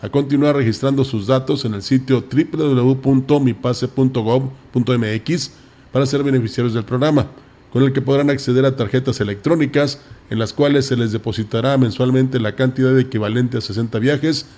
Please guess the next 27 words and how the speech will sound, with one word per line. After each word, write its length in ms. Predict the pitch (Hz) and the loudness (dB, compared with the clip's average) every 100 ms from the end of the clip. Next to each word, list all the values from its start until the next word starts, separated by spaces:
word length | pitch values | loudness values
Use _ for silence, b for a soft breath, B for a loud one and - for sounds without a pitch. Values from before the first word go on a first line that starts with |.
| B - | B -10
que 80 | 135 | -2
podrán 240 | 143 143 | 0 0
aprovechar 520 | 131 123 107 - 127 | 0 -2 -4 0 0
en 60 | 123 | 0
el 100 | 101 | -2
transporte 460 | 98 - 101 - | -6 -8 -8 -8
público. 460 | - 147 135 127 - - - - - - - - - | -2 4 4 2 -4 -10 -20 -20 -20 -20 -20 -12 -6
La 80 | |
entrega 280 | 110 139 143 | 0 2 4
de 80 | 131 | 4
las 140 | 120 | 2
tarjetas 400 | 120 107 131 139 | -2 -2 0 0
del 140 | 120 113 | 0 0
transporte 600 | 120 - 151 156 175 165 | -4 0 0 0 0 0
se 360 | - 131 143 | 4 4 4
realizó 680 | 131 127 113 - 131 165 208 - - - - - _ _ - | 2 2 2 2 4 2 -2 -14 -20 -20 -20 -20 _ _ -8
el 120 | 113 117 | 0 4
día 120 | 143 | 4
de 100 | 143 | 6
ayer 260 | 135 151 170 | 4 4 4
y 40 | |
continuará 480 | 160 123 104 117 131 | 2 0 2 2 2
hasta 180 | 131 139 | 2 2
el 60 | |
diecinueve 400 | 120 - 113 135 | 0 0 2 6
de 120 | 131 | 6
diciembre 680 | 117 104 147 131 107 120 135 | 4 2 4 4 4 2 2